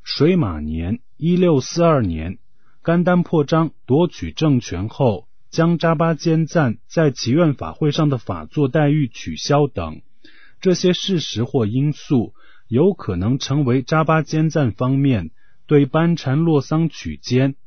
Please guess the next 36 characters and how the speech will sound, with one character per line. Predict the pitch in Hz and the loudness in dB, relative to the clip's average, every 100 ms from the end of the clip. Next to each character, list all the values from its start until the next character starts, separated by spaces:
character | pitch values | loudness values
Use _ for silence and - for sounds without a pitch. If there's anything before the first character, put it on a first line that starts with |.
| - | -20
和 | - - 143 | -6 0 0
蒂 | - 175 | 0 0
斯 | 135 - 165 | -2 -2 -4
索 | - 85 | -2 -6
南 | 78 104 | -4 -2
拉 | 131 139 | -2 -2
登 | 139 156 160 | 0 -2 -2
产 | - 87 73 | -8 -10 -10
生 | - 131 147 - | -4 0 0 -2
不 | - 170 | 0 2
满 | 120 82 73 | 2 0 -8
的 | 85 | -8
根 | - 131 135 | -2 2 2
源。 | 107 78 76 82 - - - - - - - - - - - - - - - - - - - - | -2 -6 -10 -14 -18 -20 -20 -20 -20 -20 -20 -20 -20 -20 -20 -20 -20 -20 -20 -20 -20 -20 -18 -2
与 | 117 | -2
此 | 120 98 | 0 -4
同 | - 92 | -6 -4
时， | 101 - 90 87 - - - - - | -4 -6 -6 -8 -10 -18 -20 -16 -2
扎 | 165 | 0
巴 | 165 175 | 2 0
坚 | 156 175 175 | 0 0 0
赞 | 156 165 127 | 2 0 0
及 | - 147 | -2 -4
其 | 131 - | -2 -4
亲 | 135 - 160 160 | -6 -2 0 0
随 | - 87 85 98 - - - | -4 -6 -6 -8 -14 -20 -4
给 | 101 104 - - | -2 -2 -6 -8
达 | 120 156 | -2 0
赖 | 185 | 2
喇 | 147 82 | 0 -2
嘛 | 101 | -4
奉 | 131 180 147 | -2 0 0
茶 | - 113 | 0 -4
供 | 139 180 151 | -2 0 0
养 | 95 76 | -2 -6
时， | 73 - 87 95 | -12 -10 -8 -8